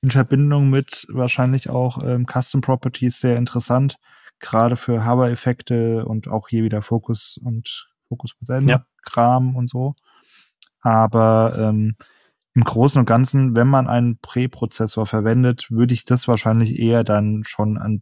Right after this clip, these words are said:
Speaker 1: dem Step vorher machen, äh, vorausgesetzt, man verzichtet auf Custom Properties. Ganz, ganz bewusst jetzt, äh, möchte ich es dazu sagen, weil sonst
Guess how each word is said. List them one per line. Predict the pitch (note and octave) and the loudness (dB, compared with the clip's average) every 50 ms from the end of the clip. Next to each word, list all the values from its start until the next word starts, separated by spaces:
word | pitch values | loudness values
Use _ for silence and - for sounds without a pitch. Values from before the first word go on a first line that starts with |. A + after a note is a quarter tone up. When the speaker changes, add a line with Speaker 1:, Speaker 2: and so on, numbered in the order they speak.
| _ - | _ -2
Speaker 1:
dem | A2+ A2 A2+ | -2 -2 -2
Step | - - - G#2+ G2 - | -4 -4 -6 -6 -6 -6
vorher | - - A2 A2 A2 A2 G#2 | -4 -2 0 0 0 0 0
machen, | G2+ G2+ G2 G2+ A2 A2 A2+ - _ _ _ _ _ _ _ _ _ _ _ _ _ _ - | 0 -2 -2 -2 -2 -2 -4 -4 _ _ _ _ _ _ _ _ _ _ _ _ _ _ -4
äh, | A2 G#2 G#2 G#2 G#2 - - _ _ _ _ _ _ | -2 0 0 0 -2 -4 -6 _ _ _ _ _ _
vorausgesetzt, | - A2 G2+ G#2 G#2+ G2+ - - A2 - - | -2 0 2 2 2 0 0 -2 -4 -2 0
man | A2 G2+ G2+ | -2 -2 0
verzichtet | - - G2+ G2+ - _ - - - A#2 - - - A2+ - | 0 -2 -2 -2 -4 _ -8 -4 -2 -2 0 0 0 -2 -2
auf | - G2+ - | -2 -4 -4
Custom | - - A2 - - - G#2+ - | -4 -4 -4 -4 -6 -8 -6 -4
Properties. | - G#2 - - G2+ - G2+ F#2+ - - - - _ _ _ _ _ _ _ _ _ _ - - | -4 -4 -4 -6 -8 -6 -6 -6 -8 -10 -18 -20 _ _ _ _ _ _ _ _ _ _ -10 -4
Ganz, | - A2 G#2+ G#2+ - - - - - | 0 0 0 0 -2 -6 -10 -10 -6
ganz | - G2+ F#2+ | -6 -6 -6
bewusst | - - G#2 A2 A2+ - - | -6 -4 -4 -2 -2 -2 -2
jetzt, | A2+ G#2 - - - - - | -4 -6 -6 -8 -14 -12 -8
äh, | - A2+ G#2+ G#2 G#2 G#2+ - | -6 -4 -4 -4 -4 -6 -6
möchte | G#2+ G2+ - - | -6 -6 -6 -8
ich | - | -12
es | - - | -10 -8
dazu | - G2+ - - - A#2 | -6 -6 -4 -4 -4 -2
sagen, | G#2+ G#2+ G2 G2+ G2+ A#2 - - - - - - - _ - - _ _ | 0 0 0 0 0 -2 -6 -8 -14 -20 -20 -20 -20 _ -20 -20 _ _
weil | A2 G#2+ G2+ | 0 0 2
sonst | G#2+ G#2+ G#2 - - - | 2 0 -2 -2 -6 -12